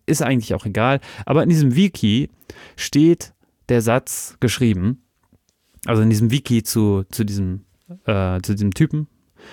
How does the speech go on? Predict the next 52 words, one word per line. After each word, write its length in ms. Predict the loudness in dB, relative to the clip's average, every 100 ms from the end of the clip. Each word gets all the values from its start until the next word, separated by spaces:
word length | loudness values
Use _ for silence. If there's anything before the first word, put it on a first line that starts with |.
| -20 -18
steht 300 | -2 0 2
halt: 240 | 2 2 0
"An 100 | 2
der 100 | 2
Spitze 720 | 2 -2 -4 -4 0 2 2 -2 -2 0
ritt 240 | -2 0
eine 180 | 2 2
mächtige 480 | 2 0 -2 -2 0
Gestalt, 500 | -2 -2 -2 -2 -4 -8
groß 400 | -2 2 4 2
und 300 | 0 -4 2
böse 420 | 4 4 4 -2
auf 160 | -2 -2
einem 220 | -2 -2
schwarzen 500 | -2 -2 -2 -2 -6
Pferd, 460 | -2 -2 0 -4 -8 -20 -20
so 220 | -2 0 2
es 180 | 0 0
denn 220 | 0 2
ein 200 | 2 0
Pferd 440 | 2 2 2 0 -2
war." 340 | -2 -4 -10 _ _ _ -20 -20 -20 _ _ _ _ _ _ _ _
So. 240 | -2 -2 _ -20 _ _ _ _ _ 0
Und 140 | 2
dieser 240 | 4 4 4
Satz 560 | 2 0 -2 -8 -10 -16 _ _ -10
steht 300 | 0 0 4
in 140 | 4
einem 160 | 4 2
Wiki. 420 | -2 -4 -4 -2
Es 200 | -2 -2
ist 200 | -4 -4
zwar 220 | -2 0
das 220 | 2 0
Lord 240 | 0 0 -2
of 100 | -2
the 80 | 2
Rings 400 | 4 2 0 -2
Wiki, 480 | -2 -2 -4 -4
was 260 | -4 -6 -4
man 160 | -2 0
halt 140 | -2
so 60 | -2
ein 40 |
bisschen 220 | -2 -2
verstehen 300 | -4 -2 -2
kann, 120 | 0
aber 180 | 0 0
sich 180 | 0 -2
so 120 | -2
thematisch, 720 | 0 2 4 2 2 -2 -2 -4
also 340 | 0 0 -2